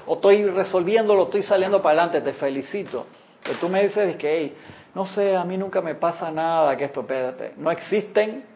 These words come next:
en verdad no existen encarnaciones de vacaciones.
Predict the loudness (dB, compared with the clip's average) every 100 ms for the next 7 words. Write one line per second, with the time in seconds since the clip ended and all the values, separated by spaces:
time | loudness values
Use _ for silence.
0 | _ _ _ _ _ -10 -4 -2 2 2
1 | 0 -2 -2 -2 -2 -4 -6 -4 -2 -2
2 | -4 -4 -2 -2 -2 -2 -4 -4 -2 -2
3 | -4